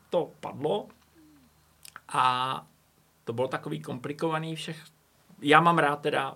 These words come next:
komplikovaný stavby. A, eh, prostě to teďka leží a třeba se někdy někdo najde, kdo, kdo to bude chtít, jako kdyby ten nápad,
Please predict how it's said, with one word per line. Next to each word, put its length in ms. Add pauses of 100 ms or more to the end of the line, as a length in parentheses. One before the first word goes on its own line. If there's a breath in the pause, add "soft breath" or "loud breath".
(140)
komplikovaný 560
stavby. 420 (840 soft breath)
A, 380 (160)
eh, 760 (840)
prostě 360 (160)
to 120
teďka 340
leží 600
a 60
třeba 320
se 160
někdy 540 (340 loud breath)
někdo 300
najde, 420
kdo, 520
kdo 240
to 140
bude 260
chtít, 560
jako 240
kdyby 560 (180 soft breath)
ten 160
nápad, 640